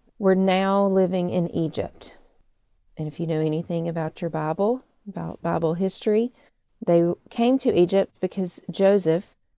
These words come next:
was there as a ruler, and there was a famine in Israel, and so they came to Egypt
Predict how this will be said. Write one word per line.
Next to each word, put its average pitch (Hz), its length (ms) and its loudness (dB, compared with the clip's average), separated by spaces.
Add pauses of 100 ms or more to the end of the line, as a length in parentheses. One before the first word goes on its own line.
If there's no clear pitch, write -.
(120)
was 175 220 -4
there 160 540 0
as 175 180 -2
a 165 80 0
ruler, 156 520 0 (600)
and 170 640 0
there 170 140 2
was 165 160 0
a 170 40 -2
famine 160 600 -4
in 180 160 -4
Israel, 165 560 -2 (580)
and 165 160 -4
so 160 360 0
they 151 140 0
came 156 300 -6
to - 200 -8
Egypt 202 560 -2